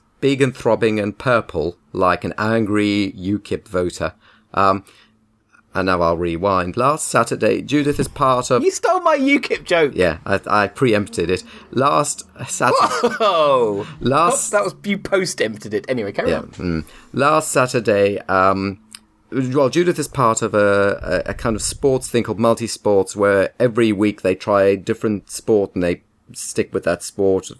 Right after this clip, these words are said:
Speaker 1: uh, inter alia for a few weeks. So they play some fun games like Barbarian Attack, which is a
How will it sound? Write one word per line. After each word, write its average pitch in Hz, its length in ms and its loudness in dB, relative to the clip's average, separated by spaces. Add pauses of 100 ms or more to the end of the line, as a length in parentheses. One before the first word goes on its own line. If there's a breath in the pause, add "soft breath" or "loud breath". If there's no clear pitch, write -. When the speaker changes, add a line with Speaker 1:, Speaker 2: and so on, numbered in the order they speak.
Speaker 1:
uh, 80 220 -2
inter 90 260 -2
alia 85 240 2
for 85 180 -4
a 80 60 -4
few 87 340 -2
weeks. 87 260 -4 (260 loud breath)
So 135 120 -4
they 131 140 4
play 139 260 0
some 120 220 -2
fun 120 400 -2
games 113 500 -2
like 98 340 0 (120)
Barbarian 104 960 0
Attack, - 480 -4
which - 180 -8
is 87 180 -2
a 87 180 2